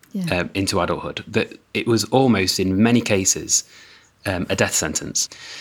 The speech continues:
Speaker 2: And then by the end of the nineteen eighties, so a thirty-year period,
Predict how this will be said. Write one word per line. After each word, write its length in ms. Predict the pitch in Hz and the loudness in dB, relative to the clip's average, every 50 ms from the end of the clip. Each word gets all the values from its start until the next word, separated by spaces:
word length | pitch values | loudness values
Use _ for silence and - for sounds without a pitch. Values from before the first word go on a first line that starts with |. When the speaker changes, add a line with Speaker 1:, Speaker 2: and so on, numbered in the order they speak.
| - - - _ _ _ - | -16 -18 -20 _ _ _ 2
Speaker 2:
And 120 | 110 113 | 4 6
then 140 | 113 113 110 | 6 6 6
by 260 | 113 123 127 135 139 | 6 6 6 6 6
the 140 | 123 123 120 | 6 6 6
end 200 | 123 120 117 107 | 6 6 6 4
of 80 | 107 - | 2 2
the 80 | 110 | 0
nineteen 340 | 107 104 101 98 - 104 98 | 2 2 2 2 2 2 2
eighties, 540 | 95 92 - - - 82 85 - - - - - _ _ _ _ _ - | 2 0 0 -2 -2 0 2 2 2 0 -2 -8 _ _ _ _ _ -4
so 160 | - 101 92 | 0 0 0
a 60 | 87 | 0
thirty-year 680 | - - - - 131 127 123 - 113 107 104 104 104 104 | -2 -2 2 2 4 4 4 4 4 6 6 6 4 2
period, 540 | - - - 104 101 101 107 113 120 - | 0 -2 0 0 2 2 2 0 -2 -4